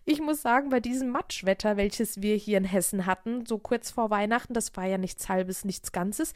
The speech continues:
kam mir dieses Buch ganz gelegen. Und dann noch diese Spannung dazu, eine tolle Mischung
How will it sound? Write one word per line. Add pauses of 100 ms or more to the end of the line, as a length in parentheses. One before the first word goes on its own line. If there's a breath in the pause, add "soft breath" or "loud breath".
kam
mir
dieses
Buch
ganz
gelegen.
Und
dann
noch
diese
Spannung
dazu, (120)
eine (360)
tolle
Mischung